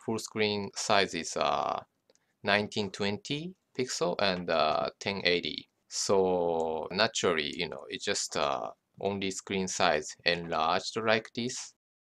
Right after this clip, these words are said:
and, uh, these panels and the text, uh, stays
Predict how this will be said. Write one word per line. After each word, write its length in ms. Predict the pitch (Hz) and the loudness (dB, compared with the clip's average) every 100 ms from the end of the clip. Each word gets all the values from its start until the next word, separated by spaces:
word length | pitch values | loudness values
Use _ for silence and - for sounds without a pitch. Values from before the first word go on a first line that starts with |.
| _ _ _ _ _ - | _ _ _ _ _ 0
and, 300 | 90 85 85 | 2 2 0
uh, 540 | 78 76 73 71 - - - | 2 2 2 0 -4 -8 -2
these 300 | 92 85 82 - | -2 0 -4 -4
panels 640 | - 92 90 90 90 87 | 0 2 2 2 2 0
and 160 | 73 76 | -4 -6
the 60 | - | -6
text, 460 | - 92 - - | -4 -4 -4 -4
uh, 200 | 73 67 | -4 -2
stays 800 | - - 95 85 73 71 - - | -4 0 2 2 2 -6 -12 -16